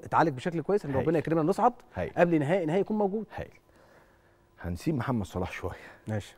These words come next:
Speaker 2: ونروح بقى للمنتخب عشان الماتش خلاص كام ساعه للاسف.
Speaker 1: آه.
Speaker 2: احنا غصب عننا كلنا رحنا للحكايه دي، غصب عننا بطبيعه الحال يعني. شايف التشكيله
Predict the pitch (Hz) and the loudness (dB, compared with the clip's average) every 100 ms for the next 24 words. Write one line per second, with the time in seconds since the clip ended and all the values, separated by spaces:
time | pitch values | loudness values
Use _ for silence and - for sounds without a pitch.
0 | _ 95 120 123 127 117 101 107 131 139 | _ -4 0 4 6 6 2 -2 -4 -6
1 | - 143 143 143 156 - - 131 135 - | -4 -4 -2 -2 -2 -4 -6 -4 -4 -4
2 | 135 - 127 104 113 101 92 - - - | -4 -2 0 0 0 0 -2 -8 -20 -10
3 | 110 131 151 143 117 139 127 107 104 104 | 0 2 4 4 4 2 0 0 0 2
4 | 95 - 80 65 76 - 78 67 64 87 | 0 -2 -8 -8 -10 -6 -4 -4 -4 -2
5 | 131 117 92 95 85 69 95 95 87 - | 0 0 0 0 -2 -4 -2 -2 -2 -6
6 | 73 64 55 - - - - - _ _ | -6 -6 -8 -16 -20 -20 -20 -20 _ _
7 | _ _ _ - 196 185 139 - 170 170 | _ _ _ 2 2 2 -4 0 4 4